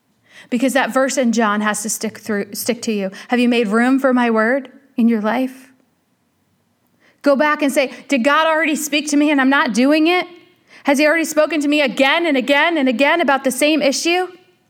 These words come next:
and I'm not doing it? Is that why he's no longer speaking to me? Because he's already told me what to do and I'm not doing it?"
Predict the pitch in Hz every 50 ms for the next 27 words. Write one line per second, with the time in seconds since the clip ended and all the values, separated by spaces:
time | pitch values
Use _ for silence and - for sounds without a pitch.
0 | _ _ _ _ _ _ _ _ _ 277 302 294 302 330 330 294 220 240 277 294
1 | 320 330 339 381 381 381 359 - - - _ 277 233 294 359 349 349 359 370 349
2 | 359 294 302 320 349 359 359 349 294 311 302 - - - 339 311 349 359 330 -
3 | 320 349 370 381 370 381 - - - 349 285 359 302 311 285 330 349 381 349 330
4 | 226 254 339 392 415 339 320 330 330 339 330 330 311 262 349 370 349 339 320 311
5 | 294 285 277 269 247 208 202 233 262 302 339 359 349 359 381 381 392